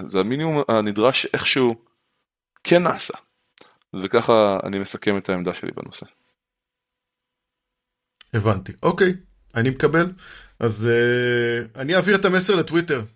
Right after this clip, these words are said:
Speaker 2: גדי, ברשותך, ונגיד
Speaker 1: אתה
Speaker 2: להם ש-,
Speaker 1: ואילון.
Speaker 2: בטח, אנחנו נפגשים לבירה בסוף שבוע. הוא יבוא לאסוף אותי במסוק שלו.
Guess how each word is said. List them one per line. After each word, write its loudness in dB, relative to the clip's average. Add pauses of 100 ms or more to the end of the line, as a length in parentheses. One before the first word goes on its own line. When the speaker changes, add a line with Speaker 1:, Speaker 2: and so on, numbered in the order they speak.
Speaker 2:
גדי, -2
ברשותך, -6 (300)
ונגיד -6
Speaker 1:
אתה 0
Speaker 2:
להם 6
ש-, -4
Speaker 1:
ואילון. 8 (800)
Speaker 2:
בטח, -2
אנחנו -4
נפגשים 0
לבירה 2 (120)
בסוף -12
שבוע. -2 (1500)
הוא 0
יבוא 2
לאסוף 4
אותי 2
במסוק 2
שלו. -2